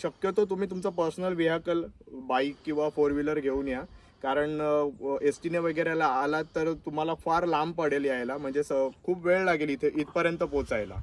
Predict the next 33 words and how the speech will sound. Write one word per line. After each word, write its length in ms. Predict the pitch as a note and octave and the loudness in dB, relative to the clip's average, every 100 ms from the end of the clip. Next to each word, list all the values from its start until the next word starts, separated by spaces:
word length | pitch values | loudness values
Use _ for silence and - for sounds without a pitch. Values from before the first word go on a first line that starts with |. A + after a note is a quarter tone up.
| - - - - - - | -12 -20 -20 -20 -12 -2
आणि, 580 | C3+ D3 D#3+ E3 E3 | 0 2 4 4 4
अ, 340 | D3+ D3 D3 D3 - - | 4 4 4 2 -2 -12
तुम्ही 380 | D3+ D#3+ F#3 F#3 | -6 -2 0 0
असं, 280 | C#3+ D3 F3+ E3 C#3 | 2 0 0 -2 0
अशा 180 | E3+ | 0
प्रकारे 360 | E3+ E3+ F3+ F3+ | 0 0 2 2
या 80 | F3+ | 2
किल्ल्यावरती 600 | E3+ D#3 E3 E3 E3+ E3 | 2 2 2 2 0 2
येऊ 200 | D3 D#3+ | 2 2
शकतात. 400 | D#3 - C3+ D#3 - _ _ _ _ - D3 | -2 -4 -6 -6 -8 _ _ _ _ -8 0
अ, 320 | D#3+ F3 F3 - _ | 2 2 2 -4 _
खूप, 280 | - G#3+ G#3 | 0 2 2
अ, 240 | G#3 G#3+ G#3 - - - C3 - | 4 4 2 -4 -20 -14 -10 -2
किल्ला 340 | E3+ F#3 G3 G3 | 2 4 4 2
खूप, 320 | G3+ G3+ - | -4 -4 -6
आ-, 240 | A#2+ C#3+ D3 | -2 0 2
आताच्या 380 | C#3+ - F3 F#3 | 0 -2 -2 2
घडीला 260 | F3 F#3 F#3+ | 2 2 0
खूप 220 | G3+ G3 | -2 -4
चांगल्या 360 | - D3+ D#3+ F3+ | 0 0 2 0
स्थितीमध्ये 540 | - D#3+ F3+ E3+ E3+ | 0 -4 -2 -2 0
आहे. 220 | D#3+ D3 E3 G#3 - | 0 0 -2 -6 -4
काही 180 | D3 | -2
वास्तू 480 | D#3+ C#3 C3+ - F#3 - | 0 -2 -2 -6 -4 -2
आहेत 260 | D3 E3+ | -2 0
आतमध्ये 500 | E3 D3+ D#3 C#3+ D#3+ - - | 0 -2 -2 -2 -2 -4 -10
आणि 160 | C#3 D3 | -4 -2
या, 300 | E3 E3+ F3+ | 2 2 2
अ, 220 | - D#3 | 0 -2
सर्वात 400 | C#3+ D#3+ F3 G3+ F3+ | -2 0 2 2 2
महत्त्वाचं 720 | E3 F3+ G3 F#3+ F#3+ G3+ G3 - | 0 0 2 0 2 2 2 0
आकर्षणाचा 680 | C#3+ F#3 F3+ F#3+ F#3+ F#3+ | -4 -2 -2 -2 0 0
हा 220 | F3 E3+ | 0 0